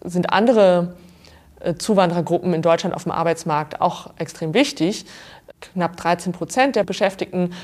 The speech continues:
auf dem Arbeitsmarkt sind, äh, Ausländer. Und der größte Teil davon, die, also die knappe Mehrheit, sind E-U-Ausländer. Und das ist natürlich auch eine wichtige Episode. Es gibt, äh, noch nicht so wahnsinnig viel dazu, wie eigentlich die E-U-Osterweiterung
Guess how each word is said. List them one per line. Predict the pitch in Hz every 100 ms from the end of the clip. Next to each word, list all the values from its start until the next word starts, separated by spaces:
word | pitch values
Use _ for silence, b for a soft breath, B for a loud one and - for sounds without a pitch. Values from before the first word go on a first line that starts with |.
| B
auf | -
dem |
Arbeitsmarkt | - 170 170 180 165 160 B B B
sind, | - 170 156 - -
äh, | -
Ausländer. | 185 262 269 254 254 254 B B B _
Und | 196 185
der | 175
größte | 185 202 208
Teil | - 190 196
davon, | 196 196 196 196 196 196 -
die, | 175 170
also | 180 165
die | 160
knappe | 170 175
Mehrheit, | 175 180 180 180 B B B
sind | - 190 185 180
E-U-Ausländer. | 185 220 202 143 156 151 147 147 - B B
Und | 185 196
das | 196
ist | 196
natürlich | 185 190 170 170
auch | - 196 196
eine | 185 180
wichtige | 185 170 165
Episode. | - 165 165 233 254 254 247 B B -
Es | 175 - - -
gibt, | 202 196 - - 196
äh, | 180
noch | 175
nicht | 185 202
so | 175 165
wahnsinnig | 240 320 254 247
viel | - 233 226
dazu, | 202 196 208 190
wie | 190 196
eigentlich | 185 180 175 180 175 -
die | 175 170 165 -
E-U-Osterweiterung | 156 - - 247 - 196 175 175 180 180 175 175